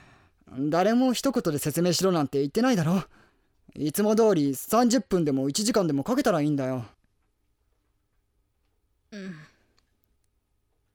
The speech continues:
Speaker 2: ここまで来たら、竹広には話した方がいいね。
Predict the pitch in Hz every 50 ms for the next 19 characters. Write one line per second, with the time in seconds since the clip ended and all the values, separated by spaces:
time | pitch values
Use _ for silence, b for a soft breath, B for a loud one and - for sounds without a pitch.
0 | _ _ _ _ - - 226 214 - 269 269 302 311 254 214 - - - - 180
1 | 175 165 160 175 - - _ _ _ _ _ _ _ _ _ _ _ _ _ _
2 | _ _ _ _ _ _ - - 240 214 - 277 262 247 262 226 208 190 185 180
3 | 160 175 - - 254 240 254 285 - - - 226 - - 202 170 - - 143 -
4 | 180 202 190 156 143 160